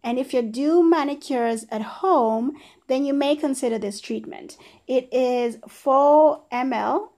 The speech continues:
and costs twenty-four dollars, which is quite steep for just a blend of oils, in my opinion. But hey, if you, it comes in a really great packaging, so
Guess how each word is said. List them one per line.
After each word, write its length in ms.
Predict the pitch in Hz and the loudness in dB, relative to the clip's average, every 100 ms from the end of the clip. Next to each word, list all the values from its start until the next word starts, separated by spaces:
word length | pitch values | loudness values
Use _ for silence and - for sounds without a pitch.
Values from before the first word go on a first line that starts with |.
| - | -8
and 480 | 233 226 226 226 - | -4 -4 -4 -8 -10
costs 560 | - 233 226 - - - | -6 -4 -6 -14 -20 -20
twenty-four 720 | - 285 285 294 285 254 220 | -6 -4 -2 -4 -6 -6 -4
dollars, 580 | 202 185 160 147 214 277 | -4 -4 -6 -8 -10 -6
which 220 | 302 330 | -6 -6
is 120 | 311 | -10
quite 380 | - 330 320 330 | -6 -2 -2 -4
steep 400 | - 277 262 262 | -10 -10 -10 -12
for 300 | _ 262 233 | _ -6 -4
just 300 | 220 214 - | -6 -8 -10
a 40 | |
blend 420 | 220 214 214 214 | -8 -6 -6 -6
of 140 | 214 214 - | -8 -12 -4
oils, 600 | 247 285 302 330 349 - _ - - _ _ _ - | 0 0 0 -2 -6 -14 _ -20 -20 _ _ _ -4
in 200 | 302 302 | 2 4
my 220 | 294 277 | 6 4
opinion. 720 | 277 277 262 247 240 247 - - | 0 -2 -4 -4 -4 -6 -8 -4
But 180 | 233 | -4
hey, 360 | 226 240 - - - - _ | -4 -10 -10 -14 -20 -20 _
if 360 | - 226 - 226 | -8 -8 -12 -10
you, 300 | 220 233 - | -6 -6 -6
it 200 | 233 - | -8 -4
comes 280 | 262 247 233 | -4 -2 -2
in 120 | 226 | -4
a 60 | |
really 220 | 214 226 240 | -4 -6 -4
great 280 | 226 226 | -4 -4
packaging, 600 | - 208 214 202 214 294 330 | -6 -10 -10 -8 -6 -6 -6
so 580 | - 226 220 220 220 | -4 -2 0 0 -2